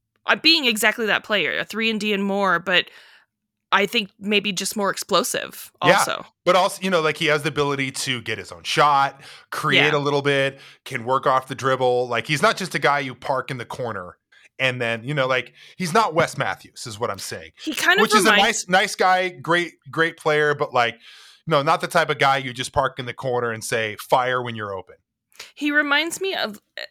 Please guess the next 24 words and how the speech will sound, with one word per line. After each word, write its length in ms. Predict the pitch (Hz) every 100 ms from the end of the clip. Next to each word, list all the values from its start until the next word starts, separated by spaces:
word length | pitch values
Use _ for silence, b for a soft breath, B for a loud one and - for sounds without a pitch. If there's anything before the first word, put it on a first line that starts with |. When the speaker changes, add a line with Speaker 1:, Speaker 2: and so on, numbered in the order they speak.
| _ _ -
Speaker 1:
again, 640 | 208 196 214 196 185 190 _ _ _ _ _ b b b b _ _ B B B
I'm 100 | 208
not 220 | 233 247
comparing 500 | 311 226 208 170 160
him, 340 | 226 139 190 _ _ _ _ _ _
uh, 320 | 208 196 135 - -
but 100 | 220
he 140 | 233
reminds 420 | 262 254 240 262 330
me 80 |
a 60 | 294
little 180 | 220 208
bit 180 | 208 190
of 140 | 175
Klay 260 | - 196 185
Thompson, 600 | 190 175 175 190 170 -
but, 100 | 196
like, 200 | 185 202
without 340 | 190 185 180
the 100 | 196
prolific 600 | 196 - 170 165 - 196
three-point 400 | - 226 214 233
shooting, 380 | 220 262 262 277
right? 320 | 247 233 294